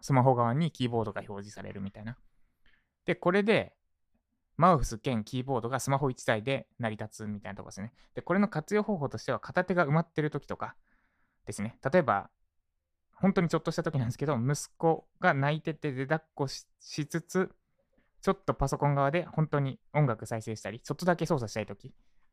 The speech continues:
ながら聞きする何かを再-、動画を再生したりしたい時、まあ、それすらもスマホでやればいいじゃんって話なんですけど、あの、スマホだと倍速が限界があったりして、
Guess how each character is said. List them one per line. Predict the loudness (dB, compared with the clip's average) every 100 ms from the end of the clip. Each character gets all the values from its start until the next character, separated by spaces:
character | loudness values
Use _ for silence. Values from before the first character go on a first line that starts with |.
| _ _
な | 0
が | 4
ら | 4 4
聞 | 0
き | -2
す | -4 2
る | 2 2 _ _ _ _ _ _ _
何 | 2 4
か | 2 -2
を | -2
再-、 | 0 -2 -2 -4 2
動 | 4
画 | 6 6
を |
再 | 4 0
生 | -2 -4
し | -2
た |
り | -4
し | -4
た | -10
い |
時、 | -10 -14 -12 -12 -12 -18 -6
ま | -2
あ、 |
そ | 2
れ | 2
す | 2
ら | 2
も | 2
ス | 0
マ | 0
ホ | 0
で | 2
や | 2
れ |
ば | 0
い |
い | 0
じ | -4
ゃ |
ん |
っ |
て | -6
話 | -6 -6 -4
な | -6
ん |
で | -6
す | -8
け | -2
ど、 | 0 -2 _ _ _ _ _ _ _ _
あ | -2
の、 | 0 0 -2 _ _ _
ス | -4 4
マ | 6
ホ | 6
だ | 2
と | 0 -4 -6 _ -10
倍 | 0 0
速 | 2 -2 -2
が | 0 0
限 | 2 0
界 | 2 0
が | 0
あ |
っ | -4
た | -6
り | -8
し | -4
て、 | -4 -4